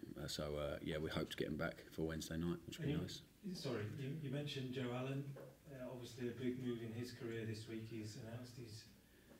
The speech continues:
Speaker 1: Yeah.
Speaker 2: retiring from international football. What did you make of that decision?
Speaker 1: Uh, well, we sat th-, he, he, uh, he, he came to see me on Friday about it, um, on Friday afternoon after training, and, uh,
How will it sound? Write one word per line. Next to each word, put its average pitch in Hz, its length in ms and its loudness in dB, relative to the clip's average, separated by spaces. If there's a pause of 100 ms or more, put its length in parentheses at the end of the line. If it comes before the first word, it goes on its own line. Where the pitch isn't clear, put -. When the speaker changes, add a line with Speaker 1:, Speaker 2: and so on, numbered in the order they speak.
(160)
Speaker 1:
Yeah. 90 180 10
Speaker 2:
retiring 117 320 4
from 113 200 -4
international 110 600 -4
football. 113 300 -4
What 135 200 -4
did 110 140 0
you 113 140 0
make 110 280 0
of - 60 -4
that - 200 -8
decision? 95 300 10
Speaker 1:
Uh, 95 40 12
well, 101 160 12
we 104 80 12
sat 113 220 12
th-, - 120 4
he, 104 260 8
he, 92 260 12
uh, 90 240 10
he, 95 180 8 (140)
he 95 60 6
came 92 200 8
to 85 60 8
see 92 120 10
me 87 100 12
on 85 60 12
Friday 87 360 10
about 85 280 8
it, 87 140 6 (300)
um, 80 560 4 (360)
on 80 60 2
Friday 80 280 6
afternoon 82 380 8
after - 160 -2
training, 85 460 8 (220)
and, 78 200 2
uh, 78 220 4